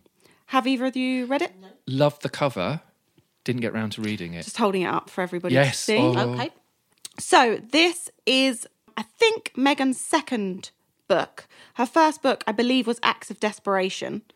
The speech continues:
Speaker 1: This book has kind of been on my T B R pile for quite a while. Keep looking at it, thinking I must get round to reading it.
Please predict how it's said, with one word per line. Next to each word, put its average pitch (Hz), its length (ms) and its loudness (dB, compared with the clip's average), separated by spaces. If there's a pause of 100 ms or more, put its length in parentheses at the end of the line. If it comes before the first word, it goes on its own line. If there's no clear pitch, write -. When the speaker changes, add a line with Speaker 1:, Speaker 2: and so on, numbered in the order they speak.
(140)
Speaker 1:
This 302 180 0
book 254 360 2
has 220 120 -6
kind 339 200 0
of 359 80 0
been 370 140 2
on 311 140 4
my 294 400 2
T 277 160 -4
B 269 120 0
R 262 200 2
pile 175 340 0
for - 140 -12
quite 196 280 0
a 202 40 -2
while. 202 460 2
Keep - 260 -8
looking 226 340 -2
at 220 140 4
it, 214 200 0
thinking 196 300 -4
I 196 60 0
must 196 320 -4
get - 160 -6
round 180 640 -2 (360)
to 214 120 -8
reading 190 420 0
it. 110 180 -4